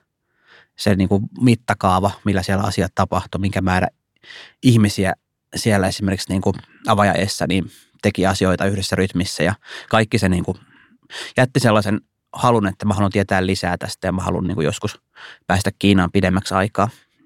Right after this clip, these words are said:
Ja mulla kävi sitten tosi hyvä tuuri. Mä sain semmoisen stipendin H S Säätiöltä vuonna kaksituhatta seitsemäntoista, jolla mä pääsin sitten vuodeksi elämään laiskaa opiskelijaelämää Fudanin yliopistoon Shanghain. Eli mulla ei ollut mitään tutkintopaineita, mä saatoin vaan tehdä, mikä kiinnostaa ja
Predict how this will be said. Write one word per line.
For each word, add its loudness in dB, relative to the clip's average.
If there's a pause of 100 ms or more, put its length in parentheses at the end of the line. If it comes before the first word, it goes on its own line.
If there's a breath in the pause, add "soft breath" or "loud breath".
Ja -6
mulla 0
kävi 2
sitten -6
tosi -2
hyvä 0
tuuri. 2
Mä -6
sain -4
semmoisen -2 (840 loud breath)
stipendin 0 (200)
H -10 (160)
S -8
Säätiöltä -2 (240)
vuonna 0
kaksituhatta -6
seitsemäntoista, -2 (300)
jolla -2
mä -4
pääsin -2
sitten -6
vuodeksi 0 (520 loud breath)
elämään 2 (520)
laiskaa 2
opiskelijaelämää 0
Fudanin -2
yliopistoon -2
Shanghain. -4
Eli -8
mulla -4
ei -2
ollut -2
mitään -2
tutkintopaineita, 0
mä -6
saatoin -2
vaan 0
tehdä, -2
mikä -4
kiinnostaa 0
ja 2